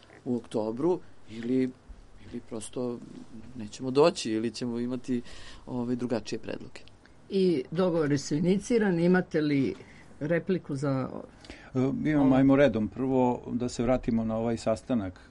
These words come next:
Speaker 3: koji je izazvao izvesnu vrstu nelagode kod, e, predstavnika izdavača. E, dakle, sam sastanak je bio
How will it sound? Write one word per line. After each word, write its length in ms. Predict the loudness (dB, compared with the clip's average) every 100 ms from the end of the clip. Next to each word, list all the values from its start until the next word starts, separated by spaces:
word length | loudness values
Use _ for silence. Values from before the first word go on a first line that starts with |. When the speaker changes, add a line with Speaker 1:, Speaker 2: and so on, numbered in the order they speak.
| -14
Speaker 3:
koji 240 | -8 -4
je 180 | -2 -2
izazvao 600 | -4 -6 -4 -2 -2 -4 -6
izvesnu 480 | -6 -6 -8 -8 -8
vrstu 540 | -6 -8 -8 -8 -6
nelagode 540 | -4 -4 -4 -8 -10 -12
kod, 120 | -12 -12
e, 320 | -14 -14 -12 -10 -12 -10
predstavnika 600 | -12 -10 -14 -12 -10 -8
izdavača. 540 | -8 -6 -4 -6 -6
E, 60 | -12 -12 -12 -6 -4 -4 -4 -10 -12
dakle, 280 | -12 -10 -6
sam 260 | -2 -2
sastanak 640 | 0 -6 -4 -2 -2 -2
je 240 | -4 -2 -4
bio 460 | -6 -6 -2 -2